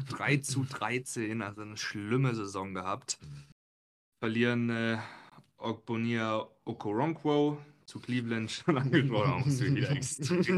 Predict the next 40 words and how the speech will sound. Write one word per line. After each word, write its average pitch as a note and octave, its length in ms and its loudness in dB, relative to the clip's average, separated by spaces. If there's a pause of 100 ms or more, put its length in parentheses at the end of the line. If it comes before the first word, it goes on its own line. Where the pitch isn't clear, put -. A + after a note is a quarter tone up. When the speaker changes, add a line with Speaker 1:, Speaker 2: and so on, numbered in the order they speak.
(160)
Speaker 1:
zusammenreißen. E3+ 680 0
Speaker 2:
<laughs> C#3+ 100 -2 (640)
Speaker 1:
Wide A#2 200 2
Receiver B2+ 340 -2
Philip B2 260 -2
Dorsett C3 460 -2
geht B2+ 180 -2
nach A#2 160 -4
Las A2 240 -6
Vegas, C3+ 380 0
genauso B2 420 0
wie B2+ 100 -4
Tight A#2+ 260 -4
End B2+ 180 -10
O A#2+ 120 -6
J A2 280 -6
Howard. - 380 -8 (840)
Was A2+ 160 -4
hältst F#3 180 2
du - 20 -6
zu, D#3 220 -6
von C#3 240 -2
O D3 100 -2
J B2+ 200 0
Howard? G2+ 340 -2
Ich F#2+ 100 -12
find - 220 -8
den - 280 -4 (320)
nicht A2 300 -8
schlecht. F#2 160 -2
Speaker 2:
Ja, A2 220 2
nee, D3+ 240 2
ich C#3 160 -2
eigentlich A2+ 320 -4
auch B2 120 0
nicht. G#2 320 -4
Speaker 1:
Was, F2+ 140 -12
was - 20 -20
aber G2 120 -18
denn? G#2+ 120 -20